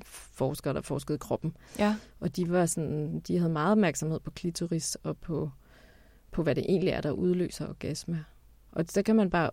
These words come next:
Speaker 1: undre sig over, at den viden ikke er sivet ud
Speaker 2: Mm.
Speaker 1: i samfundet.
Speaker 2: Ja.
Speaker 1: Øhm, ja, det tror jeg, det har undret mig helt sikkert, at, at den der viden har været der, og så er den sådan,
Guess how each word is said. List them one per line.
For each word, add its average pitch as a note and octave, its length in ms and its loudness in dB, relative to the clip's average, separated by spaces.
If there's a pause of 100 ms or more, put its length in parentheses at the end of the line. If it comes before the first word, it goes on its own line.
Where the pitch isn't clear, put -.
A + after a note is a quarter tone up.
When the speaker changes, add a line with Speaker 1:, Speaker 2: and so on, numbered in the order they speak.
(120)
Speaker 1:
undre E3+ 280 2
sig F3+ 120 0
over, D3+ 300 0
at D3+ 180 -4
den E3 220 0
viden F3 240 0
ikke D#3+ 200 -2
er E3+ 40 0
sivet E3 440 0
ud G3+ 160 0 (340)
Speaker 2:
Mm. A3+ 280 4
Speaker 1:
i G3 100 0
samfundet. E3+ 600 -2 (220)
Speaker 2:
Ja. G#3+ 180 2 (420)
Speaker 1:
Øhm, E3 840 -2 (1600)
ja, E3+ 100 2 (560)
det G3+ 100 0
tror F#3+ 160 -2
jeg, - 180 -2
det G3+ 100 6
har G3+ 200 6
undret E3+ 300 4
mig F3+ 100 2
helt F3 220 -2
sikkert, D#3+ 400 -4
at, E3+ 160 -2 (200)
at E3+ 100 -2 (100)
den E3+ 160 2
der F3 100 2
viden F3 320 2
har F3+ 120 0
været E3 360 0
der, G#3+ 220 -2
og F3 120 -4
så F#3 100 -2
er F3 40 -2
den F3 140 -2
sådan, F3 300 -4